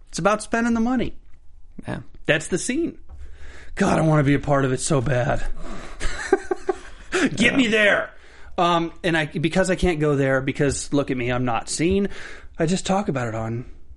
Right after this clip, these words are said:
Speaker 1: the internet.
Speaker 2: Yeah, well.
Speaker 1: Hey, man, whatever works. Um,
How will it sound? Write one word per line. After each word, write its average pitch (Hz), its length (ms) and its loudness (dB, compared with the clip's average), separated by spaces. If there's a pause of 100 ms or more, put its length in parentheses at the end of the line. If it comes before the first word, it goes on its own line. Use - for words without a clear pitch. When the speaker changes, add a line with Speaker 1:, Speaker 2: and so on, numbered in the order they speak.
(200)
Speaker 1:
the 143 120 4
internet. 165 320 -2 (640)
Speaker 2:
Yeah, 131 320 -6 (160)
well. 127 220 -4 (160)
Speaker 1:
Hey, 185 120 4
man, 139 220 4
whatever 139 280 2
works. - 340 -2 (540)
Um, 170 360 4